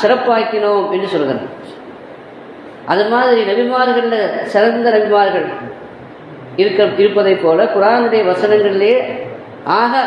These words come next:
சிறந்த, ஆக மகத்தான வசனம் ஒன்று, ஒரு வசனம் இருக்கிறது.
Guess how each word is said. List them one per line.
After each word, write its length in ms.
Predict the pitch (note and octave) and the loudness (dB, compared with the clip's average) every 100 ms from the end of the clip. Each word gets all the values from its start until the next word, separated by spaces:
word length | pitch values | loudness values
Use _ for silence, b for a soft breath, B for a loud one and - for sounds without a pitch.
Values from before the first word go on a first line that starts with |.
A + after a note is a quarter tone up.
| - | -4
சிறந்த, 680 | - G#3+ A3 A3 G#3 G3+ - | 0 2 2 2 0 0 0
ஆக 300 | E3 G#3+ A3+ | 0 0 0
மகத்தான 680 | G3 F3+ - - A3+ A3+ G#3+ | -2 -2 -2 0 0 2 2
வசனம் 500 | F#3 G3 G3+ G3 F#3+ | 0 2 0 0 0
ஒன்று, 280 | G#3+ G#3+ | 2 2
ஒரு 120 | G3+ G3 | 2 0
வசனம் 360 | F3 F3+ F3+ | 0 0 0
இருக்கிறது. 360 | D#3 D3 C#3 | 0 -2 -4